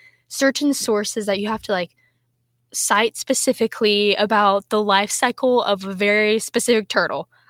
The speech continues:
Like, something just totally, like, not, you know, inspired, but more, like, forced.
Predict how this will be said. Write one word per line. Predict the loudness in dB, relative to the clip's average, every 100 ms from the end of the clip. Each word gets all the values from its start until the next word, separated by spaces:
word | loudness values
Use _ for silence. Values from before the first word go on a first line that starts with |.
| 0
Like, | 2 2
something | 2 2 4 2 0
just | -2 -4 0
totally, | 4 4 2
like, | 0 0 -2 _ _ _ _
not, | -2 0 0 -4 _ _ _
you | -4
know, | -2 -2 -6 -4
inspired, | -4 -2 -4 -2 0 0 -2 -4 -2
but | -4
more, | -4 -4
like, | -6 -8
forced. | -12 -6 -2 -2 -4 -10 -18